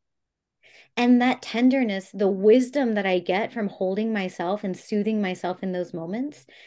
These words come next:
that's what gives me the connection and the strength and kind of the, the, the support that I can give the women that are currently still facing that.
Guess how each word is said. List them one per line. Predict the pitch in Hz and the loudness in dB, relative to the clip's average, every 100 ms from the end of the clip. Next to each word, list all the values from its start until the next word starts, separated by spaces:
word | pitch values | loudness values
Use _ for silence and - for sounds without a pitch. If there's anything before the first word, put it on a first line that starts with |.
| - _ _ _ | -20 _ _ _
that's | 185 220 240 240 | -2 0 0 0
what | 247 - | 0 2
gives | 220 196 | 0 0
me | 220 220 214 | -2 -4 -4
the | - 202 | -4 -8
connection | - 220 185 190 247 - 170 160 202 214 - _ _ _ _ | -6 -6 -4 -4 -6 -8 -10 -10 -10 -12 -16 _ _ _ _
and | 214 208 202 | -2 0 0
the | 190 180 175 170 - _ _ | -2 -2 -4 -6 -8 _ _
strength | - - - 247 262 214 - | -14 -6 2 4 4 2 -4
and | 190 190 | -6 -4
kind | 214 202 | -2 0
of | 202 175 | -2 -4
the, | 202 190 190 185 180 151 _ _ - - _ _ _ _ | -6 -4 -2 -4 -6 -12 _ _ -20 -20 _ _ _ _
the, | - - - - - | -14 -14 -18 -20 -10
the | - | -6
support | 208 226 - 294 349 196 - | -2 -4 -2 2 4 2 0
that | 214 | -6
I | - 226 | -4 -2
can | 247 226 | 0 2
give | 202 | 2
the | 190 | 0
women | 185 190 185 180 | -2 -2 -4 -4
that | 170 | -4
are | 175 | -6
currently | - 190 170 180 | -4 -6 -6 -8
still | 190 165 | -6 -6
facing | - 156 160 151 | -8 -8 -10 -10
that. | 123 110 | -10 -12